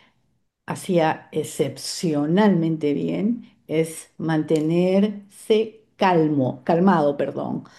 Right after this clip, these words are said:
O sea, efectivamente, como bien dices tú, el que eno-, el que se enoja pierde, y creo que él era un, un ícono de,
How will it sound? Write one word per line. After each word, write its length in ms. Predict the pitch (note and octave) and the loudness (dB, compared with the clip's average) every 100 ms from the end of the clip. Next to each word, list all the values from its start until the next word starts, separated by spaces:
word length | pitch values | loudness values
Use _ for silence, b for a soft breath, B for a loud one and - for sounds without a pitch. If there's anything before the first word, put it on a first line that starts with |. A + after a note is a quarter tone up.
| b - | b -4
O 60 | |
sea, 320 | D#3 E3+ E3 - | 0 0 -2 -6
efectivamente, 680 | E3+ - - F#3+ F#3 F#3+ G3 | -6 -4 0 0 2 2 2
como 180 | D3+ | 2
bien 280 | D3 E3 F3+ | 2 2 2
dices 440 | F#3 F#3 F#3+ - - | 2 0 -4 -12 -2
tú, 320 | F3 F#3 A#3 B B _ | 0 0 -2 B B _
el 140 | D3+ D3+ | -4 0
que 120 | D3+ | 0
eno-, 280 | E3 F3 - | 2 0 -2
el 160 | E3+ D3 | -6 -2
que 100 | D3 | -2
se 140 | D3+ | 0
enoja 380 | D#3 E3+ - F#3+ | -2 -2 -2 -4
pierde, 460 | E3+ E3+ E3 D#3+ F#3+ | 2 2 2 2 2
y 380 | G#3+ E3 D#3 D3 | 2 0 -2 -2
creo 240 | D#3 E3 | -2 -2
que 160 | E3 D#3+ | 0 0
él 120 | D#3+ | 2
era 320 | D#3+ D#3+ D#3+ D#3+ | 2 0 0 -2
un, 280 | D#3+ D#3+ | -2 -4
un 240 | - E3+ E3+ | -2 0 0
ícono 460 | E3+ E3 D3+ C#3+ | 0 -2 -2 0
de, 340 | C#3+ C3+ C#3 | -2 -2 -6